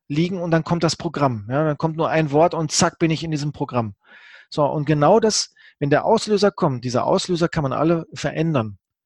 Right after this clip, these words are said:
Ja, und da gibt's, wie gesagt, m-, Möglichkeiten ohne Ende.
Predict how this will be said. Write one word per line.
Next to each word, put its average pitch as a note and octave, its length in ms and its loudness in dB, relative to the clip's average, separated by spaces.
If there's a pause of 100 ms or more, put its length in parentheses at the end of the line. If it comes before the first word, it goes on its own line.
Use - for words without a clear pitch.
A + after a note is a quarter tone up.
(320)
Ja, C#3 160 -8
und C#3+ 160 -8
da D3 60 2
gibt's, - 380 -6
wie F3 80 -8
gesagt, G#3 220 0 (1300)
m-, C#3+ 400 -6 (560)
Möglichkeiten D#3+ 880 0
ohne C3 220 -6
Ende. G#2+ 260 -12